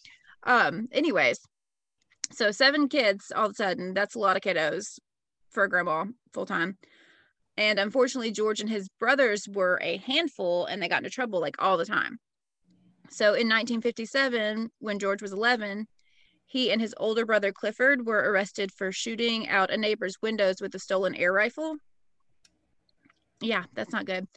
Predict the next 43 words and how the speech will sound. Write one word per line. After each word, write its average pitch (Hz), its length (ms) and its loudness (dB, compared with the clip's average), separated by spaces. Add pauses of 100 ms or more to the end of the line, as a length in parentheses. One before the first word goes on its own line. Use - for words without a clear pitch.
(400)
Um, 190 460 2
<laughs> - 60 -8
at 214 80 -2 (220)
this 254 200 0
point, 262 220 4
his 233 120 2
grandparents 202 680 -2
were, 185 120 -2
like, 165 280 -2
fed 175 160 2
up 190 140 -2
with 185 180 -2
it. 170 100 -4
They're - 120 -4
like, 175 120 -6
"Okay, 180 220 -4
this 185 180 -6
is 190 240 -12
the 185 80 -2
last 170 200 -2
straw." 175 340 -4 (840)
So 202 280 4
they 196 160 4
sent 196 260 -4
George 220 460 0
and 190 220 -2
four 254 320 2
of 247 60 2
his 220 160 -2
brothers 196 680 0
to 214 260 -6
a 190 140 -2
rural 220 540 0 (120)
orphan 185 360 -2
school. - 400 -10 (1200)
So, 185 360 2 (380)
yeah, 214 240 -2 (840)
this 262 240 -2
was 359 200 2
a 339 100 0
school 269 360 -2
that 226 240 2
enforced 208 800 -4